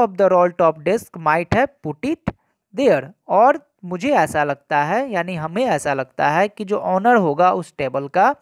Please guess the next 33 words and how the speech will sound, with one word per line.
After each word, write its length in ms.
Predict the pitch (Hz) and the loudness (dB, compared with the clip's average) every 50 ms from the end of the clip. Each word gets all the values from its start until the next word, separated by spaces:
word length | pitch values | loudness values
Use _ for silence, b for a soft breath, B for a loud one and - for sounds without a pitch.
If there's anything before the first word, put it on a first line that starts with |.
| B B B B B B B B | B B B B B B B B
वही 460 | - 170 180 180 185 202 262 294 311 | -8 0 0 2 2 2 0 -2 -2
उस 280 | - - 240 214 - - | -4 -6 -10 -12 -8 -4
लेटर 320 | 185 175 170 - 190 185 | -4 -4 -2 -2 -4 -6
को 200 | 180 - 226 240 | -4 -6 -8 -8
उसमें 400 | - - 190 - - - 185 190 | -8 -8 -12 -14 -12 -12 -12 -10
क्या 180 | 190 254 285 285 | -4 -4 -4 -4
किए 220 | 285 - 214 175 | -4 -6 -6 -4
होंगे, 320 | 156 139 135 135 131 131 127 _ _ _ _ - - | -4 -4 -6 -6 -6 -8 -8 _ _ _ _ -4 0
रखे 320 | 202 202 - - 190 165 | 0 0 2 2 2 2
होंगे। 340 | 143 131 127 123 127 123 131 b b b b b b - | 2 0 -2 -8 -10 -12 -14 b b b b b b -12
तो 80 | 190 | -10
दो 180 | 165 165 208 220 | -2 0 0 0
क्वेश्चन 400 | 220 - 226 202 - - 226 214 | 2 0 -2 -2 -2 -6 -8 -2
का 120 | 226 226 220 | 0 -2 0
जो 140 | 214 226 220 | 0 0 0
आंसर 340 | 190 185 180 - 214 214 214 | 0 -2 -2 0 0 2 2
है 60 | 214 | 4
आपको 300 | 202 175 170 _ - 190 | 2 2 0 _ -4 -4
यहाँ 140 | 185 185 190 | -2 -2 -2
फर्स्ट 300 | 180 - 185 175 - - | -2 -2 -4 -4 -4 -4
और 80 | 190 180 | -6 -6
सेकंड 340 | - 185 175 - 185 185 185 | -6 -6 -4 -4 -4 -4 -2
का 120 | 202 190 | -6 -4
मिल 140 | 185 185 185 | -4 -4 -4
गया। 140 | 180 190 196 | -2 -2 -2
ये 160 | 202 190 190 | 0 0 -4
ओरल 380 | - 170 175 165 170 185 202 202 - | -6 -4 -2 2 2 2 2 0 -4
कॉम्प्रिहेंशन 600 | 196 180 185 190 185 180 185 175 170 196 190 180 | -4 -6 -6 -6 -8 -6 -6 -6 -6 -6 -8 -6
चेक 240 | - 180 175 - - | -6 -8 -8 -4 -2
का 80 | 190 180 | -4 -4
क्वेश्चन 340 | - 190 165 - - 170 | -4 -6 -10 -8 -8 -6
आंसर 300 | 180 180 170 - 190 180 | -6 -6 -2 0 2 2
है 100 | 190 240 | 2 2